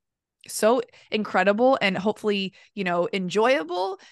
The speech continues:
that they won't have the same stories as a lot of people. Like, 'I didn't know what I was doing when I started, and I couldn't figure it out. And that's what kept me stuck for so long.'" So that's where a lot of the passion is right now. And I feel very purposeful in helping people do that. But I will say one more thing before I,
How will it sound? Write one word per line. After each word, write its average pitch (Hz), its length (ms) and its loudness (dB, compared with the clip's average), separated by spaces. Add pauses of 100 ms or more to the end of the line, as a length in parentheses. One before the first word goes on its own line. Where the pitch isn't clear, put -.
(120)
that 208 240 4
they 226 100 4
won't 285 200 -2
have 262 180 -2
the 254 60 -10
same 226 200 -6
stories 180 400 -2
as 175 120 -4
a 165 40 -12
lot 165 200 -2
of 151 80 -10
people. - 400 -8
Like, 151 260 -4
'I 262 140 0
didn't 311 80 -4
know 330 80 -2
what 302 120 2
I 302 60 4
was 285 140 -4
doing 285 260 -4
when 262 80 -4
I 247 80 0
started, 226 480 -2
and 196 160 -10
I 220 160 -6
couldn't 269 220 -6
figure 269 320 -4
it 247 80 -2
out. 233 200 2
And 196 80 -2
that's 202 160 -2
what 226 100 -8
kept - 180 -6
me 214 60 -6
stuck 254 280 -4
for 208 100 -2
so 185 220 0
long.'" 170 220 -2
So 190 320 0 (920)
that's 214 180 2
where 240 100 2
a 226 60 2
lot 202 180 2
of 190 80 -4
the 190 60 -10
passion 185 360 -4
is 175 180 -8
right 170 200 -6
now. 175 300 -2
And 185 220 -4
I 175 100 -4
feel 180 160 -2
very 180 180 0
purposeful 175 500 -4
in 165 60 -4
helping 170 320 -6
people 175 320 -2
do 165 220 -6
that. 233 340 0 (320)
But 214 120 2
I 214 60 4
will 220 200 0
say 226 180 -4
one 202 180 -4
more 190 160 -4
thing 185 240 -6
before 175 440 -4 (600)
I, 170 100 -2